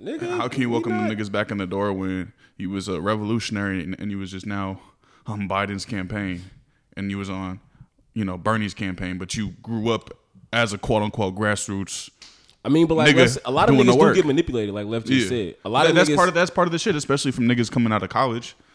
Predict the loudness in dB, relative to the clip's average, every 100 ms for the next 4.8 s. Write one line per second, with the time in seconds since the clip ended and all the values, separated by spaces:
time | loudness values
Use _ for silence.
0 | _ -2 2 2 2 0 -2 -4 -18 -20
1 | -20 _ 0 2 2 0 2 2 4 2
2 | 2 0 0 0 0 -2 -2 -2 0 -2
3 | -2 -6 -8 -6 -4 -4 -4 -4 -4 -6
4 | -8 -8 -6 0 2 2 -4